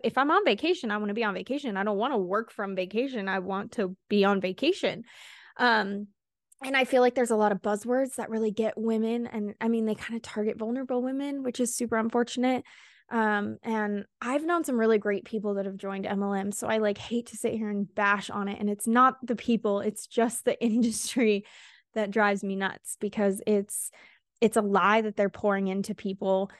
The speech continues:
that you can have all of these things and you can do it. And,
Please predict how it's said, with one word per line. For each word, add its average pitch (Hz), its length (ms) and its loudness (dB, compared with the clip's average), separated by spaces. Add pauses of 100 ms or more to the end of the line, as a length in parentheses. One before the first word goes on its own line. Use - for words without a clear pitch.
(160)
that 190 360 2 (160)
you 233 140 2
can 233 160 -4
have 214 420 0 (120)
all 226 280 6
of 202 140 0
these 208 280 -4
things 208 440 0
and 196 160 -4
you 233 80 -2
can 214 320 -2
do 240 220 4
it. 214 180 4
And, 196 320 -6